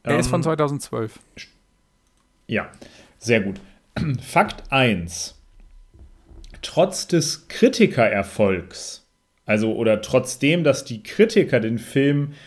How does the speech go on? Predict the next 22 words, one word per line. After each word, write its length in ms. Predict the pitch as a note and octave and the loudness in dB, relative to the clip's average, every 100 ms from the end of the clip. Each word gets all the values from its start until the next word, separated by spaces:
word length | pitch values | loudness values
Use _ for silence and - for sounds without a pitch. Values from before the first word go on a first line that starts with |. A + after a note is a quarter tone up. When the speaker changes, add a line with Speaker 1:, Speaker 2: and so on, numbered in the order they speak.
| - _ | -20 _
Speaker 2:
äh, 120 | - B2+ | 0 2
einhellig 760 | C#3 D#3+ G3 D#3+ E3+ C#3+ B2+ | 4 4 4 2 0 0 -2
lobten, 920 | B2 D3 A#3+ G#3+ - G#2 G2+ D3 G#3+ - | 0 2 2 -2 -4 -2 -2 -2 -4 -4
war 400 | G#2+ C3 F3+ D3 | -2 0 0 0
Django 480 | - D3 F#3 E3+ B2 | -2 -2 -2 -2 -2
Unchained 500 | B2 - D3 E3 F3 | -4 -4 -2 -4 -4
ein 200 | A#2+ A#2+ | -4 -6
finanzieller 840 | - F3 F#3+ F3+ - - C#3+ C#3+ | -4 -2 0 0 -2 -2 0 -2
Flop. 480 | C#3 - D3+ - - _ _ - | -4 0 0 0 -8 _ _ -6
Er 120 | G#2+ | -6
konnte 400 | - D#3+ E3+ E3+ | 0 0 2 -2
gerade 600 | C3 A2 A2 D3+ G#3 G3+ | 0 -2 0 2 2 2
so 380 | D3 B2 C#3+ G3+ | 0 -2 0 0
ein 200 | C3+ C3 | 0 0
leichtes 640 | B2+ B2+ F3+ - E3 - - | 2 0 0 -2 -6 -6 -8
Plus 380 | - E3 G3 | 0 2 0
über 260 | - C#3+ C#3+ | -4 0 2
seinem 360 | B2+ C3+ C#3 C3 | 4 0 -2 -2
Budget 520 | C#3+ C#3 - A2+ F#2 | -2 -2 2 2 2
erzielen. 640 | F#2 - - F#2+ - - - _ _ _ _ _ _ _ _ _ _ _ _ - _ | -6 -14 -16 -16 -14 -18 -20 _ _ _ _ _ _ _ _ _ _ _ _ -20 _
Fakt 480 | - D3+ D#3 - - | -4 -2 -2 -6 -16
zwei. 540 | - A#2 A2 E3+ B3+ | -8 -4 -2 -2 -6